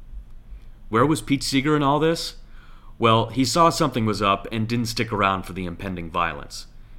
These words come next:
He turned around with his mother and drove home just as the attack was getting started. Later that week, the local district attorney in Westchester, a man named Finelli,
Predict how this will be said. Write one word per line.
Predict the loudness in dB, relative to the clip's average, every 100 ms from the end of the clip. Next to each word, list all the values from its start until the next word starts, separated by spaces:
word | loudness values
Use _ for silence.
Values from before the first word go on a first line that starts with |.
| -12
He | -2
turned | 0 4
around | 4 4 4
with | -2
his | -2
mother | 0 2 0
and | -2 -2
drove | 0 0
home | 0 -2 -2
just | 0 -2 -2
as | -6
the | -6 -6
attack | -4 -2 -2
was | -6
getting | -8 -10 -10
started. | -4 -2 -2 -6 -14 -18 -20 -18 -12 -12 -12 -8
Later | 0 4 4
that | 2 0
week, | 0 -2 -2 -12 -18 -18 -16 -6
the | 2
local | 4 4 2
district | 0 0 -2 -6
attorney | -2 2 2 2
in | -4 0
Westchester, | 0 0 -4 -6 -4 -4 -4 -8 -16 -8
a |
man | -4 0 0
named | -2 -4
Finelli, | -4 -4 -2 -2 -4